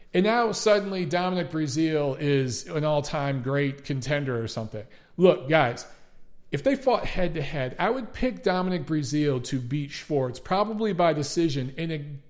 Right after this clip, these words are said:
god-awful, sloppy fight. It'd be fun, but it looked like two drunk guys at a bar slapping the shit out of each other.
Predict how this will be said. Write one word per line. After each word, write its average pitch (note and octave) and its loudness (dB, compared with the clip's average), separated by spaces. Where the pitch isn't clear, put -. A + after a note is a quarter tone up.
god-awful, E3+ 0
sloppy D#3 -2
fight. C#3 0
It'd F#3 4
be E3+ 0
fun, D#3+ 0
but D#3 2
it F3+ 4
looked G#3 6
like D#3 0
two G3+ -4
drunk E3 0
guys D3+ 4
at C3+ -2
a C3 2
bar D#3 2
slapping D3+ -4
the B2+ -4
shit A#3 -6
out D#3 2
of A#2+ -2
each A2+ -8
other. - -14